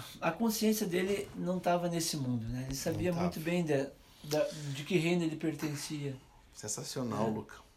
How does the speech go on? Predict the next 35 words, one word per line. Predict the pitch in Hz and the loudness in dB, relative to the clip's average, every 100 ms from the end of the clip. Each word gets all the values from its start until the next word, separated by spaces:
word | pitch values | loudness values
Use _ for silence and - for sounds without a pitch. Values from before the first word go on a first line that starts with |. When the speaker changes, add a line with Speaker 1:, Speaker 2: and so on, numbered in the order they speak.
| - _ - | -20 _ -12
Speaker 1:
<laughs> | - - - 175 190 180 147 139 131 120 | -8 -2 4 8 8 8 6 4 -2 -2
Speaker 2:
Sensacional. | - 120 135 - 147 143 135 | -2 0 0 0 4 6 6
E | 143 | 6
daí, | 151 147 156 180 190 123 | 8 6 4 2 4 4
assim, | - - 147 | 4 2 2
sabe | 139 143 147 | 4 4 2
que | 127 | 2
eu | 123 | 2
fico | - 123 | 2 2
assim, | 120 - 127 123 113 - 127 | 2 4 4 4 2 2 0
que, | 110 | 0
que | - | 2
me | 120 | 4
bateu | 120 113 127 120 | 6 4 4 4
muito | 117 120 131 117 | 6 4 4 2
essa | 110 - 107 | 2 2 2
homilia, | 104 113 113 107 117 127 117 | 2 4 2 4 4 6 4
essa | 104 101 - | 2 0 -4
fala | 101 - 101 117 117 107 107 - - - - | -6 2 6 6 6 2 -2 -8 -18 -18 -10
e | 104 | 0
da | 107 | 2
forma | 107 113 113 | 4 4 2
como | 113 110 | 2 0
que | 107 110 | 0 -2
você | 104 - | -2 0
desenvolveu, | 107 113 110 104 110 | -2 0 2 2 2
porque | 117 113 | 0 0
você | 110 107 | 0 0
traz | 107 110 110 | 2 2 4
um | 117 151 | 2 0
pai | - 113 123 139 139 - - - - - | 6 8 8 6 -2 -14 -20 -20 -20 -14
que | - 139 | -2 2
empodera | 135 - 147 127 123 123 131 | 2 6 6 8 6 6 6
um | 120 | 4
filho | 117 120 117 113 | 2 2 4 4